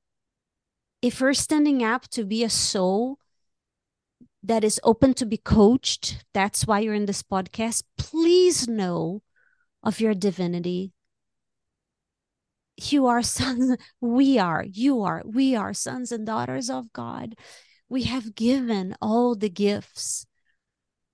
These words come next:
My prayer is that, that you are awakened to those gifts and that those gifts are alive in you, and therefore you give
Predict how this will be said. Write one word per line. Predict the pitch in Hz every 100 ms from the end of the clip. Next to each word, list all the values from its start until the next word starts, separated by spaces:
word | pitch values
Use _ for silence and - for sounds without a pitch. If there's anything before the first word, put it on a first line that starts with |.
| _ -
My | 233 254
prayer | 277 240 214 208
is | 196
that, | 196 185
that | 190
you | 196 214 214 208 - _ _ -
are | 208 -
awakened | 220 220 190 220 262 - 220 190 170 185 - _ _ _ _ _ _ _ _ _
to | - - 339 392
those | 269 214 175
gifts | 175 170 - - - - -
and | 208 214
that | 214 185
those | 240 277 214
gifts | 226 220 - 220
are | 214 -
alive | 320 311 220 202 190 190 196 185
in | 185 185
you, | 185 -
and | 208 208
therefore | 208 262 311 - - 190 185
you | 196 185 -
give | 226 226 247 214